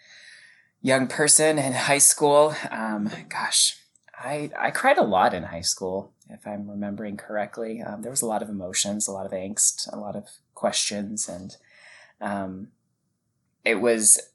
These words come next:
not till my mid-twenties that I, I finally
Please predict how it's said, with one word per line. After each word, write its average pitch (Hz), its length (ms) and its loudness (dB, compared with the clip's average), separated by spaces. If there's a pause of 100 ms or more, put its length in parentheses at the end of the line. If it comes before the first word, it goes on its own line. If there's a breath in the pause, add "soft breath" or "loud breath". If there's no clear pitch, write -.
(100)
not 135 340 -2
till 120 180 -2
my 107 200 -2
mid-twenties 101 920 -4
that 98 140 -2
I, 101 320 -6 (720 soft breath)
I 113 260 2
finally 104 1000 0